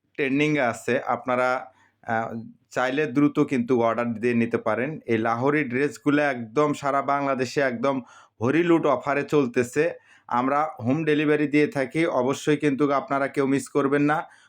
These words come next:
দ্রুত কিন্তু এই লাহোরি ড্রেসগুলো নিয়ে কিন্তু ব্যবসা রা-, স্টার্টিং করতে পারেন। দেখেন কত সুন্দর সুন্দর লাহোরি ড্রেস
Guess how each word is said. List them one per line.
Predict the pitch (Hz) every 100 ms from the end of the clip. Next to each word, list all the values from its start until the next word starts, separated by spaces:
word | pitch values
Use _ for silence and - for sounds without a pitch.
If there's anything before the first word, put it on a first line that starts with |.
| -
দ্রুত | 113 156 165
কিন্তু | 175 160 156 131 160 160
এই | 135
লাহোরি | 131 139 139 156 156
ড্রেসগুলো | 131 151 151 151 156
নিয়ে | 156 156 165
কিন্তু | 160 143 127 160
ব্যবসা | 139 135 135 151 143
রা-, | 131 135
স্টার্টিং | 123 - 127 127 123
করতে | 120 120 110
পারেন। | 110 95 95
দেখেন | 101 110 101
কত | 139 135
সুন্দর | 160 156 175 170 165
সুন্দর | 160 147 151 160
লাহোরি | 151 135 147 147
ড্রেস | 127 151